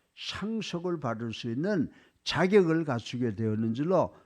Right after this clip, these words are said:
믿으시기 바랍니다. 예, 상속받을 수 있는 사람의 자격이 매우 제한되어 있듯이 하나님 나라를 상속받을 수 있는 자의 자격도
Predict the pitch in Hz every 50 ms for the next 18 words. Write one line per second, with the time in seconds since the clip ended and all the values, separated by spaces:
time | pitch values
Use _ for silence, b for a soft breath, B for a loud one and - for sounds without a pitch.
0 | B _ - 131 120 110 104 - - - 110 110 101 98 98 - 101 98 107 117
1 | 113 120 139 143 147 107 98 107 135 175 190 b b b b b b b b -
2 | 73 104 110 107 90 80 85 - - - 180 214 220 190 196 202 165 151 156 151
3 | 143 147 143 135 - - 135 131 131 139 156 165 170 147 b b b b b -
4 | - 131 123 123 127 131 131 143 143 131 - 107 107 113 120 131 135 135 143 143
5 | 139 131 - b b b b b - 95 127 143 175 196 208 220 220 202 - -
6 | - - 165 185 180 180 180 175 160 143 151 151 151 156 151 117 - 113 107 95
7 | - 107 92 82 76 - _ _ _ _ _ _ - - - 214 233 240 226 220
8 | 208 202 190 170 151 147 135 127 127 123 127 147 190 214 214 196 160 B B B
9 | B B - - - 175 190 214 214 208 - - 175 147 110 - - - _ _
10 | _ _ - 131 143 143 147 139 123 - - 127 120 113 120 135 139 147 143 143
11 | 131 143 151 - - 117 110 113 127 123 - - - 226 214 185 120 - B